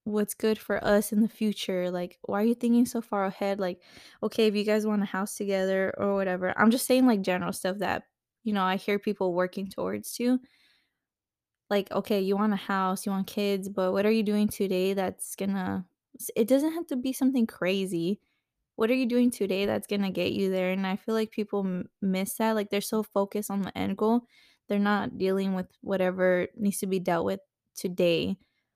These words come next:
And, you know, I'm not talking about, like, "Oh, you gotta be productive." No, that's not what I'm talking about. It's, like, the little shit. It's, like, putting your boundaries down and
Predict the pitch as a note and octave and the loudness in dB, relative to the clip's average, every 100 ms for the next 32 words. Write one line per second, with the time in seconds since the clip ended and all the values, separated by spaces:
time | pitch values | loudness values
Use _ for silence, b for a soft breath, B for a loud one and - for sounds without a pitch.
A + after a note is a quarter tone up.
0 | _ _ _ _ - G3 F#3+ F#3 F#3 F3+ | _ _ _ _ -2 2 2 2 0 -4
1 | _ _ - G3+ G3+ F#3+ F#3 - - _ | _ _ -4 0 0 0 -2 -4 -12 _
2 | _ - A#3+ C#4 B3 A#3+ A#3 A3 G3 - | _ 2 4 4 2 4 4 4 0 0
3 | G#3 G#3 G3+ G#3 F#3+ G3 G3 - G3 F#3+ | 2 2 2 0 -2 -4 -6 -6 -4 -4
4 | F#3+ G3+ F#3+ G3 G3+ G3+ G3+ - A3 A3 | -4 -4 -2 0 0 0 0 0 2 2
5 | G#3 G3+ G#3 G3+ G3+ F#3+ G3 G3+ A#3 A3+ | 0 -2 -4 -4 -4 -4 -4 -6 -4 -4
6 | - b b b b b _ A3+ A3 G3+ | -6 b b b b b _ -2 0 4
7 | G3+ G#3+ - - G3 F#3+ - G#3 G#3 _ | 4 2 0 -4 -2 -2 -4 -6 -8 _
8 | - A3 A3 G#3 F#3 F3+ G3 G#3 G3+ G3 | -2 2 2 2 2 0 2 0 0 0
9 | G3 G3 G3 F#3 | 0 0 0 -2